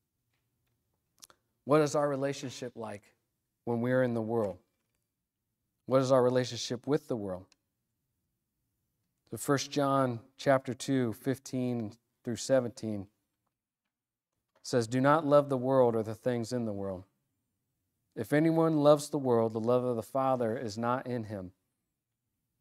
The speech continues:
For all that is in the world, the desires of the flesh, the desires of the eyes, and the pride of life, is not from the Father, but is from the world. And the world is passing away along with its desires.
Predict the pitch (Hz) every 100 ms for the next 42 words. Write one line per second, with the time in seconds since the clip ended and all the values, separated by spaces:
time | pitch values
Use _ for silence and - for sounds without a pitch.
0 | _ _ _ _ _ _ 127 135 139 160
1 | 165 165 151 156 156 143 123 117 107 107
2 | - _ 120 117 110 123 135 147 151 151
3 | - 123 120 - - _ _ _ _ _
4 | 127 107 104 117 120 127 127 131 113 110
5 | 110 - - _ _ _ - 110 104 -
6 | 117 120 110 107 98 - _ _ _ _
7 | _ _ _ - 104 117 127 139 - 120
8 | 110 117 107 95 90 - _ - 107 98
9 | - 110 107 101 95 90 _ _ _ _
10 | _ _ _ _ _ _ _ _ - 107
11 | 107 120 135 135 117 - 131 117 127 117
12 | 113 120 110 104 110 113 113 107 107 -
13 | 107 101 104 95 92